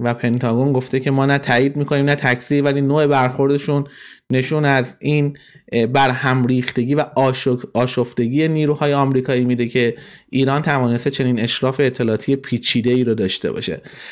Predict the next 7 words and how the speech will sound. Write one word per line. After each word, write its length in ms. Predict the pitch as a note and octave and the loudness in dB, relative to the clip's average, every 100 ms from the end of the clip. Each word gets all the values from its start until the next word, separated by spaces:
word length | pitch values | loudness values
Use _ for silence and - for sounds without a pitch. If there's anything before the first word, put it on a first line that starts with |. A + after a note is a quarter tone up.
| - | -4
من 240 | F3 G#3+ A#3 - - | 0 0 0 -8 -6
چیزی 240 | A3 G#3+ | -2 0
که 100 | A3+ | 2
برام 300 | G3+ F3 F3 | 2 2 2
خیلی 500 | - - F#3 F#3 F#3+ | -2 -4 2 4 4
جالب 400 | F3+ D#3+ D#3 D3+ | 2 2 2 2
بود 280 | D#3+ E3 E3 | 2 2 0